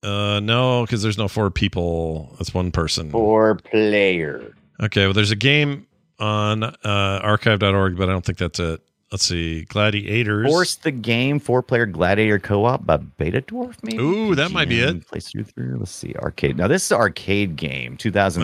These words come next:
Speaker 2: three
Speaker 1: Oh,
Speaker 2: from
Speaker 1: it's definitely not it.
Speaker 2: I G S.
Speaker 1: Unless they made a
Speaker 2: Well, I
Speaker 1: home
Speaker 2: mean, it
Speaker 1: version.
Speaker 2: doesn't necessarily mean they weren't emulating. It could still four-player. I mean,
Speaker 1: Yeah.
Speaker 2: they still could play it on their laptop.
Speaker 1: Well, now I need to know. I need to know an answer to this. So, uh, anyone out there wanna sleuth this out and tell us what that game is,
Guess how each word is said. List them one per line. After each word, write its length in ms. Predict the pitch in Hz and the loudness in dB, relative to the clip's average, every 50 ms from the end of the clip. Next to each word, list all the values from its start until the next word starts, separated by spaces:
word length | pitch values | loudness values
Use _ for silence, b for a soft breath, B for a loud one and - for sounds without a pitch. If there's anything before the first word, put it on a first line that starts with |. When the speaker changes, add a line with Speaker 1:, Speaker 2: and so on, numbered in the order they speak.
| 101 98 95 | 0 0 0
Speaker 2:
three 300 | 92 90 87 85 82 80 | 2 2 2 2 2 0
Speaker 1:
Oh, 60 | - | 0
Speaker 2:
from 40 | 98 | 0
Speaker 1:
it's 80 | 78 78 | -2 2
definitely 340 | - 107 87 85 85 95 90 | 2 2 2 2 0 0 0
not 140 | 90 90 - | 0 0 0
it. 40 | 87 | 0
Speaker 2:
I 40 | |
G 40 | 87 | -2
S. 280 | 90 - - - - - _ _ _ _ _ _ - | -4 -6 -8 -12 -14 -16 _ _ _ _ _ _ -6
Speaker 1:
Unless 200 | 104 107 107 - | -4 -2 -2 0
they 80 | 113 110 | -2 0
made 180 | 104 101 98 | 0 0 0
a 60 | 92 | 2
Speaker 2:
Well, 100 | 180 190 | 0 2
I 60 | 208 220 | 2 0
Speaker 1:
home 80 | 202 | 2
Speaker 2:
mean, 0 | |
it 40 | 92 165 | 2 2
Speaker 1:
version. 120 | 165 170 | 0 2
Speaker 2:
doesn't 240 | 170 202 196 190 196 | 2 0 0 2 2
necessarily 420 | 180 180 - - - 160 131 117 107 | 2 0 0 0 0 2 2 4 4
mean 120 | 110 104 | 4 4
they 80 | 95 92 | 4 4
weren't 240 | 90 90 92 71 69 | 4 2 2 0 0
emulating. 380 | 98 131 135 82 76 76 71 | 0 0 0 0 0 -4 -6
It 60 | 78 | -8
could 100 | - - | -8 -10
still 180 | - - 170 156 | -8 -4 -4 -4
four-player. 460 | - - 80 73 - - 107 107 73 - | -2 -2 -6 -6 0 2 2 2 2 0
I 40 | |
mean, 120 | 73 78 - | -2 0 2
Speaker 1:
Yeah. 100 | 156 151 | 2 2
Speaker 2:
they 40 | 123 | 2
still 100 | 101 113 | 2 0
could 120 | - - - | -2 -4 -8
play 120 | - 69 | -8 -8
it 20 | 69 | -8
on 60 | 58 | -8
their 100 | 55 67 | -8 -4
laptop. 460 | 71 92 101 - - 64 - - - _ | -4 -4 -4 -4 -6 -8 -8 -8 -10 _
Speaker 1:
Well, 140 | 104 104 113 | -4 -2 0
now 300 | 123 143 170 180 165 127 | 0 0 0 2 2 2
I 40 | |
need 200 | 117 120 117 104 | 2 2 0 0
to 80 | 92 98 | 0 -2
know. 120 | 90 92 | -4 -4
I 140 | 98 104 107 | 0 0 0
need 200 | 110 110 107 98 | 2 2 2 2
to 60 | 92 | 0
know 180 | 90 87 82 80 | -2 -2 -4 -4
an 100 | 78 76 | -4 -4
answer 260 | 78 73 - - 76 | -6 -6 -6 -6 -6
to 80 | 65 69 | -6 -8
this. 220 | 69 71 71 - | -8 -6 -6 -4
So, 260 | - 82 78 73 73 - - | -2 -2 -2 -2 -4 -4 -4
uh, 40 | 101 | -4
anyone 380 | 95 98 113 110 120 123 120 | -4 -2 -2 -2 0 2 2
out 200 | 113 110 107 - | 2 2 2 2
there 100 | - 107 | 0 0
wanna 160 | 104 104 98 87 | 0 0 0 -2
sleuth 300 | - - 107 107 98 - | -2 0 0 -2 0 0
this 200 | 95 85 - - | -2 -2 0 0
out 220 | 95 92 87 - | 0 0 0 -2
and 100 | - 85 | -6 -4
tell 160 | - 95 92 | -2 -2 0
us 140 | 90 - - | 0 0 -2
what 80 | 90 - | -2 -2
that 140 | 85 82 | -2 -4
game 240 | 73 85 85 85 82 | -4 -4 -4 -4 -4
is, 340 | 82 78 73 78 - - - | -4 -4 -4 -4 -6 -8 -10